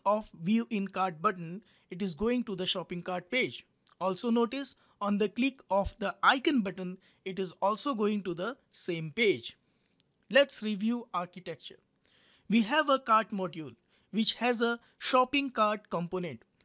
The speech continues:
Next, our app module will load cart module lazily. This is the recommended design for industry standards such that our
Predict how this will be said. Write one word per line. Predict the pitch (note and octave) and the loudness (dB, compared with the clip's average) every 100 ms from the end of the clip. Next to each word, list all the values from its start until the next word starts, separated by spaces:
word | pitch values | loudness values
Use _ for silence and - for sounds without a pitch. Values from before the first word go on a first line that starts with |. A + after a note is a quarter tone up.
| - | -4
Next, | G3+ C#4 - - _ _ - | 0 0 -2 -12 _ _ -4
our | G3 G3+ A3 - | -2 0 -2 2
app | B3+ D#4+ | 4 4
module | C#4+ A3 F#3 F#3+ F#3+ - _ | 2 2 2 2 2 -4 _
will | C#3+ F3+ G3+ | -6 -2 2
load | G3 A3 C4 - _ _ - | 4 4 2 -4 _ _ -8
cart | G#3 B3 B3+ | -4 -2 -2
module | G3+ G3+ F#3+ G#3 G3+ _ - | -2 -2 -4 -6 -10 _ -16
lazily. | D3+ F3 F3+ D#3+ F#3 E3 B2+ - _ _ _ _ _ _ _ _ _ _ _ _ _ _ _ | -6 -4 -4 -4 -6 -8 -14 -20 _ _ _ _ _ _ _ _ _ _ _ _ _ _ _
This | D#3 B3 C4+ - | -4 -2 -2 0
is | A3 F3+ | -2 0
the | E3 G3 | 0 2
recommended | G3 G3+ A3 G#3+ G3+ E3+ | 2 2 2 2 2 4
design | F#3+ F3+ G3 G#3 - - _ | 4 4 2 0 -4 -20 _
for | - G3 F#3+ G3 A3+ | -6 0 2 2 6
industry | A3+ C4 - B3+ | 8 6 2 -2
standards | - G3+ F#3+ F#3+ F#3+ - - _ | 0 0 0 -2 -4 -8 -20 _
such | - - C#4+ - | 0 6 6 6
that | G3+ G3 - | 2 2 -2
our | G3 F#3+ | 0 2